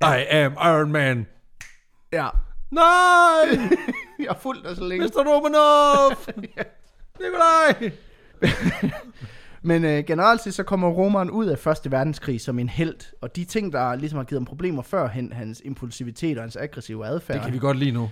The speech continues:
Speaker 1: hans nærmest sådan hul i hovedet-agtige spontanitet, det er faktisk noget af det, der har bragt ham hæder på Østfrontens slagmarker.
Speaker 2: Fordi han ikke er blevet dræbt.
Speaker 1: Ja.
Speaker 2: Ja.
Speaker 1: Han får selvfølgelig også et nyt Georgs kors, øh, til sammenligning for sine præstationer ved Østfronten. Han bliver så også lige såret fem gange.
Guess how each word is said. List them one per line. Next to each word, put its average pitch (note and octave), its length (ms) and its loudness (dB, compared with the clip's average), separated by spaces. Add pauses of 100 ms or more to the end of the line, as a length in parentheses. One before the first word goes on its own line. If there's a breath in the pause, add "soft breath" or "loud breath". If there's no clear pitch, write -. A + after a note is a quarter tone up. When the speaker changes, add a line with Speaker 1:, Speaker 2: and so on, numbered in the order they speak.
Speaker 1:
hans C#3+ 240 -8
nærmest D#3+ 260 -2
sådan C#3+ 140 -4
hul F3 200 2
i E3+ 40 8
hovedet-agtige D#3 1000 0
spontanitet, C3 840 -8
det F#3 60 -2
er F3+ 40 0
faktisk F3+ 200 -2
noget F#3 100 2
af F3+ 60 2
det, F3 100 -2
der D#3+ 60 0
har C3 60 -2
bragt C3+ 220 -8
ham C#3 100 -8
hæder F3 280 -4
på A2+ 200 -8
Østfrontens A2+ 560 -10
slagmarker. A2+ 500 -6
Speaker 2:
Fordi C#3 180 -2
han C3 140 0
ikke C#3 160 0
er C3+ 40 -2
blevet A#2+ 240 -8
dræbt. - 500 -6
Speaker 1:
Ja. A2+ 180 -4 (220)
Speaker 2:
Ja. B2 120 -6 (580)
Speaker 1:
Han D3 140 -4
får G3 140 0
selvfølgelig F#3+ 280 0
også F#3+ 140 2
et F#3 60 -4
nyt G#3+ 200 -4
Georgs E3+ 300 2
kors, - 460 -8 (160)
øh, C3+ 140 -2
til C3 120 -8
sammenligning D#3 420 0
for C3 80 -10
sine A#2+ 140 -6
præstationer B2+ 480 -8
ved A#2 100 -6
Østfronten. B2+ 520 -8 (760)
Han F#2 160 -12
bliver - 120 -10
så G#2+ 100 -12
også C#3 140 -8
lige F3+ 80 -2
såret F#3 360 2
fem F#3 260 -4
gange. A#2 320 -10